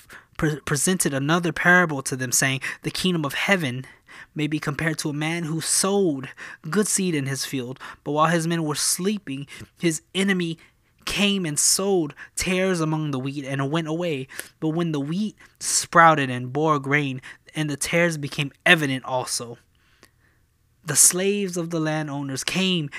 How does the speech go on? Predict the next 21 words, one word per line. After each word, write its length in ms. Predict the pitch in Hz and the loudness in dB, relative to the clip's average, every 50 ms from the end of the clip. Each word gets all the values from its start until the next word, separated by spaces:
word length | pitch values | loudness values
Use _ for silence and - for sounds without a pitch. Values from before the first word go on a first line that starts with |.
| - - | -10 -8
and 100 | - 151 | -4 -2
said 220 | - - 175 165 160 | -2 -2 -2 -2 -4
to 80 | - | -2
him, 160 | 156 139 147 139 | -2 -2 0 0
'Sir, 600 | - - - - 196 190 180 151 131 120 113 - - - - _ _ _ _ _ _ _ _ _ _ - - - - _ _ _ _ | 2 2 4 4 4 2 2 0 0 -4 -8 -10 -14 -18 -20 _ _ _ _ _ _ _ _ _ _ -20 -20 -20 -20 _ _ _ _
did 180 | - 170 156 | 0 0 2
you 100 | 160 160 | 2 2
not 280 | 143 147 151 160 151 - | 0 0 0 -2 -2 0
see, 720 | - - - - - - 208 208 196 160 135 123 127 - _ _ _ _ _ _ _ _ _ _ _ _ _ | 0 2 2 2 2 0 0 0 -2 -2 -4 -6 -8 -12 _ _ _ _ _ _ _ _ _ _ _ _ _
did 160 | - 156 151 | -8 -4 -2
you 80 | 160 175 | -2 0
not 200 | 170 175 175 170 | 0 0 0 0
see 360 | - - - - 214 214 196 | 0 2 2 2 0 0 -2
good 300 | 160 147 - 180 196 202 | -4 0 2 2 2 4
s-, 140 | 180 - - | 2 0 -2
did 220 | 156 165 170 175 | 0 -2 -2 -2
you 80 | 170 180 | 0 0
not 160 | 185 185 175 | 0 0 0
sow 380 | - - - - 208 208 190 165 | 0 0 2 2 4 4 4 2
good 280 | 143 143 185 190 175 | 2 2 2 2 2
seed 480 | 170 - - - 208 196 170 143 139 - | 0 -2 -2 -2 -4 -4 -4 -4 -6 -6